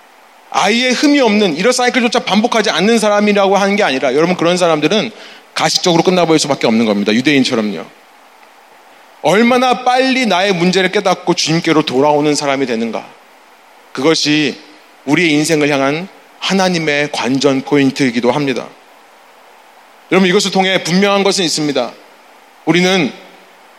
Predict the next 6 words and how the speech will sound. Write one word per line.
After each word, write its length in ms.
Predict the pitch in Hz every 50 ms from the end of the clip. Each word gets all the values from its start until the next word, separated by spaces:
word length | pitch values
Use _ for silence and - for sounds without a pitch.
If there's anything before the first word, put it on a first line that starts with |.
| - - -
좀 340 | - 196 208 214 220 220 208
더 240 | 202 202 202 196 196
하나님의 840 | 196 - 220 220 208 208 208 196 190 185 180 180 190 208 254 262 - - - - - - - - _ - - _ - - _ -
균형 420 | - 131 139 156 170 180 185 180
잡힌 520 | - 175 156 170 - - 170 165 160 156 -
백성으로서 1000 | 143 123 - - - 143 143 143 135 135 131 127 - - 156 151 139 117 107